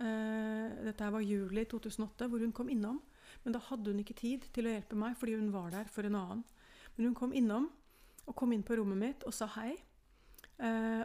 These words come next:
og satt i to minutter og sa, «Jeg kommer tilbake.» Vi hadde dato åttende august. Og da kom hun, eh, og jeg hadde sagt til min mann at, eh,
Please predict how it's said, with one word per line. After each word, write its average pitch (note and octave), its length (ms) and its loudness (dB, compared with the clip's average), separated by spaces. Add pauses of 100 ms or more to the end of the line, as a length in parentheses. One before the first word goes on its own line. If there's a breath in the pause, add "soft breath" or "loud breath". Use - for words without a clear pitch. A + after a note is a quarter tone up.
(120)
og A3+ 400 0
satt - 340 -6
i A3 160 2
to G#3+ 180 -4
minutter G#3 440 2
og A#3 80 -2
sa, G#3+ 160 -4
«Jeg G3+ 140 -4
kommer G3 200 -2
tilbake.» F#3+ 420 -6
Vi G#3 80 0
hadde G3+ 200 -2
dato G3 440 -2
åttende - 480 -6
august. G3+ 480 -8 (1200 soft breath)
Og A3 80 -2
da A3 80 0
kom F#3+ 240 0
hun, B3+ 160 2 (300 loud breath)
eh, A3+ 500 0
og A#3 100 0
jeg G#3+ 180 2
hadde A#3 200 0
sagt - 300 -6
til A3+ 80 0
min G#3+ 160 2
mann G3+ 200 2
at, G#3 280 -4 (100)
eh, G3 380 -2